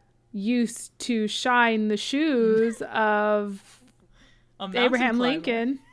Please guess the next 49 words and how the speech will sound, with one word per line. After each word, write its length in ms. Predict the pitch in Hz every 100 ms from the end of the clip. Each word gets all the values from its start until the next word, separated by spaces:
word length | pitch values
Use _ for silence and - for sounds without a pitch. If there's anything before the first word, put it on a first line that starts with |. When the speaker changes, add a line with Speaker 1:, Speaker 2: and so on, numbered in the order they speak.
| _ _
Speaker 1:
<laughs> 340 | - 320 - -
a 40 |
mountain 440 | 240 262 226 285 269
climber. 320 | 247 226 233
The 100 | 226
first 300 | 294 285 277
man 220 | 254 262
to 60 | 254
climb 300 | 262 247 233
Everest 460 | - 254 233 214 226
was 200 | 214 202
actually 520 | - 254 - 214 202
me." 500 | 196 214 220 196 226 262
<laughs> 40 | 277 285 - - - - - - -
Speaker 2:
I, 280 | - 330 359 -
I 160 | 302
think 280 | 330 370 339
this 160 | 330 320
was 160 | 294
the 80 | 277
best 400 | 226 233 233 -
use 260 | 208 233 -
of 120 | 254 -
Eric, 440 | 269 285 294 294 _ _ _
in 180 | 226 226
which 220 | 220 214 -
Eric, 360 | 208 220 226 -
I 80 | 214
don't 300 | 208 208 -
think, 180 | 214 208
had 240 | 196 190 -
any 300 | 196 202 190
lines 600 | 170 170 196 233 262 -
and 200 | 196 190 196
Speaker 1:
No, 120 | 202
Speaker 2:
basically 300 | 202 190 190
Speaker 1:
yeah, 120 | 190
he 140 | 180 208
didn't 300 | 247 262 233
even 300 | 226 214 202
appear 340 | 185 - 208 185
Speaker 2:
Yeah. 60 | 202 226 208
Speaker 1:
himself. 400 | 147 - - _ _
Speaker 2:
He 160 | 254
was 280 | 220 240 233
essentially 580 | 220 - 233 214 214 226
just 280 | 196 180 196
a 40 |
machine 600 | 180 165 - 160 - 196